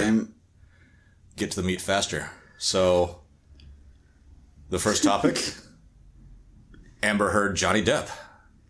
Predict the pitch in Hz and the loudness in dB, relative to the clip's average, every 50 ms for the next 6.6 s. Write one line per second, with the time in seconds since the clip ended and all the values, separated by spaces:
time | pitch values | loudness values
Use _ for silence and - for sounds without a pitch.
0 | - - - - - - - - - - - - - - - - - - - - | -20 -20 -20 -20 -20 -20 -20 -20 -20 -20 -20 -20 -20 -20 -20 -10 -2 0 0 2
1 | - 117 - - - 220 214 - - 151 123 113 110 110 - - 123 113 113 - | 2 0 0 2 0 0 0 2 2 0 0 0 -2 -4 -2 0 0 0 0 0
2 | 113 98 90 92 101 101 98 98 95 92 90 90 87 85 82 76 - - - - | -2 -2 -2 0 2 4 4 6 6 4 4 4 4 2 0 -2 -2 -2 -2 -2
3 | - - - - - - - - - - - - - - - - - - - - | -2 -2 -2 -2 -4 -4 -4 -4 -4 -4 -4 -4 -6 -6 -6 -8 -8 -10 -12 -20
4 | - - - - - - - - - - - - - - - - - - - - | -20 -20 -20 -20 -20 -20 -20 -20 -20 -20 -20 -20 -20 -20 -20 -20 -20 -20 -20 -20
5 | - - - - - - - 90 90 92 87 85 82 82 82 82 80 80 78 78 | -20 -20 -20 -20 -20 -12 -4 -2 0 2 2 2 2 2 2 2 0 0 0 0
6 | 78 78 78 78 78 76 76 76 76 76 76 76 | 0 0 -2 -2 -2 -2 -4 -4 -4 -4 -6 -6